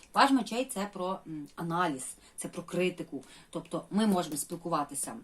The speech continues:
м, ніби як мило, ніби з кимось, хто нам там до душі близький,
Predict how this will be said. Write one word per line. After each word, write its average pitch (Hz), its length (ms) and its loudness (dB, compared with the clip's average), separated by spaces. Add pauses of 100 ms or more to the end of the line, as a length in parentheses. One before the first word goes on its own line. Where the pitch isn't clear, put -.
м, 139 200 -8 (120)
ніби 165 260 0
як 139 260 -4
мило, 165 440 0
ніби 175 260 -2
з - 80 -4
кимось, 151 380 -2
хто - 220 -10
нам 139 120 -2
там 135 200 -4
до 151 80 -4
душі 156 260 -4
близький, 156 540 -2